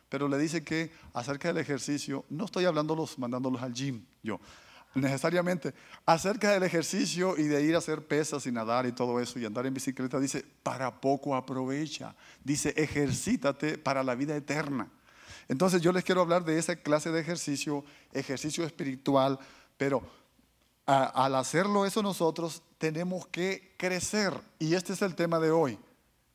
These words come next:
¿Cuántos quieren crecer en la fe? Más. Ahora, Dios quiere que crezcamos.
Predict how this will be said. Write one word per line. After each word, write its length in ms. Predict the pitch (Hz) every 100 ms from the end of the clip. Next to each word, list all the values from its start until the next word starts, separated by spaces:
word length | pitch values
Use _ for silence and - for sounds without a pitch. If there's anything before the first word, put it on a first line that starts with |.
| -
¿Cuántos 540 | 135 151 175 156 170
quieren 320 | - 170 175
crecer 360 | 143 135 117 135
en 100 | 151
la 100 | 147
fe? 200 | - 160
Más. 540 | 127 127 135 123 - - _
Ahora, 360 | 113 110 120 95 - - _
Dios 600 | 123 123 139 160 185 -
quiere 380 | - 131 131 147
que 160 | 147 143
crezcamos. 760 | 151 143 - 175 160 117 -